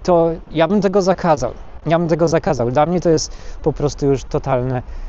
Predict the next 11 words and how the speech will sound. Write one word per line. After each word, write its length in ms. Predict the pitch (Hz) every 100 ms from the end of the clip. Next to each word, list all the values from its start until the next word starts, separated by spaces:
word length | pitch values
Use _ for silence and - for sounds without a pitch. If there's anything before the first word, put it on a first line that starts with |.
| -
niewolnictwo. 760 | 139 156 143 143 139 127 - 113
Wy 160 | 117 190
napiszcie 440 | 220 180 214 -
w 60 | -
komentarzach, 580 | 190 185 170 185 170 -
co 140 | 180
uważacie 500 | 156 156 156 156 160
w 60 | -
tej 140 | 151
kwestii, 440 | - 165 147 -
bo 220 | 156 143